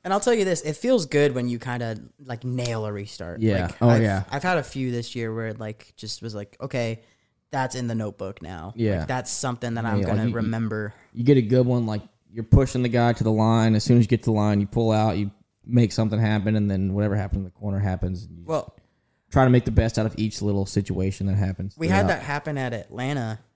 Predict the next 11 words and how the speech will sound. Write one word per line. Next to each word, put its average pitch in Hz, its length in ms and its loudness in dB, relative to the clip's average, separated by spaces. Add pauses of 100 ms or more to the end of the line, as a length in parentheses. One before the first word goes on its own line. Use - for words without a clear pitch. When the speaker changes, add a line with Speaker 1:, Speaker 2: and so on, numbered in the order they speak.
(140)
Speaker 1:
uh, 107 140 -10
the 113 80 -8
second 117 380 -6
one, 110 260 -8
the 104 100 -12
July 113 320 -6
one 104 400 -6
this 135 240 -6
year. 101 280 -8 (300)
We, 117 220 -6
um, 107 440 -8